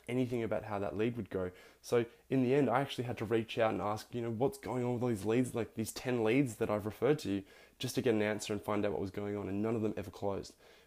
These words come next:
which was, you know, quite horrible because they were really hot leads that, you know, really wanted to do something. Um, moral of the story there is after I sent those ten and I realized that I was not gonna get a great experience from referring leads to this agent,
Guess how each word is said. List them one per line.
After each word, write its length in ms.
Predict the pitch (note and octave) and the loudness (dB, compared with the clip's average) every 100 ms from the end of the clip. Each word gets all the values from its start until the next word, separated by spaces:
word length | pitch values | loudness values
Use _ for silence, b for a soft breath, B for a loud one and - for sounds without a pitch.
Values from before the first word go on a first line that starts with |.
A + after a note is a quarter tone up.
| b | b
which 200 | A2+ - | -8 -2
was, 260 | G#2+ F#2+ G2+ | -2 -2 -8
you 80 | |
know, 100 | F#2 - _ _ _ _ _ _ _ _ _ - | -10 -10 _ _ _ _ _ _ _ _ _ -12
quite 260 | - B2+ G#2 | -4 -4 2
horrible 380 | A2 A2 G#2 | 6 6 6
because 260 | F#2+ G#2+ F#2+ | 0 -4 -6
they 80 | G2 | -4
were 140 | F#2+ | -2
really 260 | F#2+ G#2+ G2 | -2 0 -2
hot 340 | G2+ G#2+ - - | 0 0 0 -4
leads 420 | F#2+ G2 F#2+ F#2 | -2 0 -2 -2
that, 200 | G2 - B B B | -4 -4 B B B
you 80 | G2+ | -6
know, 80 | F#2 | -2
really 280 | G#2 G#2+ G#2 | 0 0 0
wanted 220 | G2 F2+ | 0 -2
to 60 | |
do 180 | F2+ G2 | 0 0
something. 440 | G2+ F2+ F2 - - b b b | 0 -4 -6 -10 -14 b b b
Um, 240 | G2+ G2+ - _ _ _ _ _ _ - - b b | -2 -2 -4 _ _ _ _ _ _ -20 -20 b b
moral 280 | A2 C3+ C#3+ | 0 6 6
of 80 | A#2 | 6
the 80 | A2 | 2
story 320 | - A#2+ G#2 | 2 4 6
there 300 | A2 A#2+ A2 b b b _ - | 4 2 0 b b b _ -8
is 140 | A2 B2 | 0 2
after 280 | D3 - | 4 4
I 40 | B2+ | 2
sent 260 | - C3+ | 2 0
those 160 | A#2 G2 | 0 -4
ten 280 | - B2 C3 | -6 -4 0
and 160 | A2+ | 0
I 140 | G#2+ G#2+ - - - - | 2 0 -2 -14 -16 -6
realized 420 | G#2+ A#2 B2+ G#2+ A#2 | -2 2 4 2 2
that 100 | A2 | 2
I 80 | |
was 180 | A2 G#2+ | 2 0
not 220 | A2 A2+ | 2 0
gonna 160 | A#2 A2 | 0 -2
get 160 | A2 G#2 | 0 0
a 40 | |
great 220 | G#2 G#2 | 2 2
experience 580 | G2 - G#2+ G#2+ G#2+ G2+ | 2 -4 -2 0 0 -2
from 360 | - A2+ A2+ A2 | -6 2 2 2
referring 440 | G#2+ A2 G#2+ G2+ | 0 0 0 0
leads 200 | G#2 G2+ | -2 -2
to 100 | - | -4
this 160 | F#2+ G2 | -4 0
agent, 360 | G#2+ B2+ C#3 | 0 2 -2